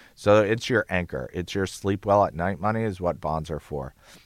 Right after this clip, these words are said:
And secondly, they provide predictable cash flow. And that's why retirees like bonds so much. I know exactly how much I'm going to get every single year, and so I can budget accordingly.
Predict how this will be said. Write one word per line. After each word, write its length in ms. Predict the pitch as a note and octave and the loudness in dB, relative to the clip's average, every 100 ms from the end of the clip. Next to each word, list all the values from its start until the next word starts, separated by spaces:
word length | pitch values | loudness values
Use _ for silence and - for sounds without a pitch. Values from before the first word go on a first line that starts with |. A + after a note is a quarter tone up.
| _ | _
And 200 | - B2 | -2 -2
secondly, 600 | A#2+ C3 D3 D3 A#2 A2 | 2 2 4 2 -2 -2
they 180 | G#2+ G#2 | 0 0
provide 680 | G2+ G#2 G#2 G2 G2 F#2+ - | 0 -2 2 4 4 0 -8
predictable 540 | - G2 F#2+ F#2 F2+ | -4 -4 -2 -2 -4
cash 400 | E2+ G2+ F2+ D#2+ | -4 -2 0 -2
flow. 320 | - C2+ - - | -4 -10 -10 -8
And 180 | F#2+ F#2 | -2 0
that's 240 | F#2 F#2 | 0 0
why 200 | - D#2 | -2 0
retirees 680 | E2+ E2+ - C#2+ D2+ F2+ G2 | 0 -4 -6 -4 -2 -2 -2
like 220 | G#2 A2 | -2 0
bonds 300 | - D#3+ C#3+ | 2 2 2
so 120 | - E2 | -4 -6
much. 320 | C2+ A1 - - - - | -6 -12 -20 -20 -20 0
I 140 | G#2 | 4
know 220 | B2+ B2+ A#2+ | 6 8 6
exactly 500 | G#2+ A2 A2 A#2 G#2+ | 4 4 4 2 0
how 160 | A2 | 0
much 420 | G#2+ F#2+ F#2+ - - _ _ _ | 2 2 0 -6 -14 _ _ _
I'm 240 | F2 G2 G2 | 0 0 2
going 260 | G2+ G2 | 2 2
to 140 | F#2+ F2+ | 0 0
get 260 | F#2 F2+ - - | 4 4 0 -4
every 260 | F#2 G2 G#2 | -2 2 0
single 440 | - G#2 G#2 G#2 | 0 0 2 2
year, 360 | F#2 E2+ E2 D#2+ | 2 2 0 -2
and 180 | E2+ E2+ | -4 -4
so 180 | - E2+ | 2 4
I 140 | F2 | 4
can 200 | - F2+ | 2 -2
budget 360 | E2 D#2+ D#2+ D2 | 0 0 -2 -6
accordingly. 600 | - D2+ C#2+ C2 A#1+ | -6 -8 -6 -10 -12